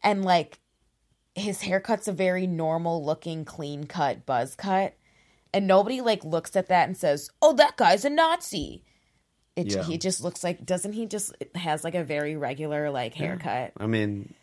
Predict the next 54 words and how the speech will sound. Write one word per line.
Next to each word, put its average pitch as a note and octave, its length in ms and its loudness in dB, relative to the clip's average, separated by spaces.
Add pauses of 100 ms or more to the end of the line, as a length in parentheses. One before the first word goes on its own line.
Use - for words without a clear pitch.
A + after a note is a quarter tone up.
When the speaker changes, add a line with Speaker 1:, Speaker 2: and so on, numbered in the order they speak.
(100)
Speaker 2:
you A2 100 -2
know, G2 260 -4
Nazis G#2+ 480 -4
don't G2+ 200 -4
always, G2+ 360 -8
uh, F#2+ 240 -8 (720)
I G#2+ 100 -4
guess, F#2+ 360 -8
uh, F#2 160 -8 (260)
look G2+ 220 -8
like G2 200 -6
what F#2+ 140 -10
you - 60 -20
think - 200 -12
they G2 80 -8
will. G2+ 220 -8 (220)
Speaker 1:
It G3 140 -6
just, - 220 -6
it, - 60 -6
it, C#3+ 540 0
it - 40 -20
just - 220 -10
doesn't C#3+ 360 -4
ma-, A#2 100 -12 (140)
make B2+ 300 -8
sense. - 440 -10
Speaker 2:
You G#2 60 -8
can, G#2 240 -8
you G#2 80 -4
can't G#2+ 200 -2
judge G#2 220 -4
a A2+ 60 -2
Nazi G#2 320 -4
by G2+ 80 -4
his G2 80 0
Speaker 1:
I A#3+ 80 2
feel D#4 220 -2
like G#4+ 80 2
Speaker 2:
haircut. A#4 100 -4
Speaker 1:
that A4+ 160 0
takes G4+ 240 -4
a F4 60 2
lot G#3 260 6
of F#3+ 160 -2
guts - 400 0
to G3 120 -6
just E3 280 -6
stab B2+ 380 -2
yourself. - 760 -8 (640)
Speaker 2:
Mm, C3+ 640 -2
I B2+ 80 -8
feel C#3 160 -6
like C3+ 160 -6
it's - 520 -14